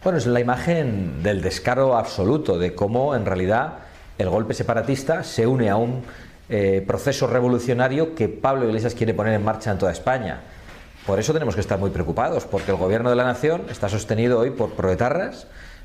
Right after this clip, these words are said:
por separatistas que acaban de perpetrar un golpe de Estado y por los que nos quieren llevar a Venezuela, a esa Venezuela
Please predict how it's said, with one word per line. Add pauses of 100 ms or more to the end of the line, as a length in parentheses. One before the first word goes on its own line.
(120)
por
separatistas
que
acaban
de
perpetrar
un
golpe
de
Estado (340)
y
por
los
que
nos
quieren
llevar
a
Venezuela,
a
esa
Venezuela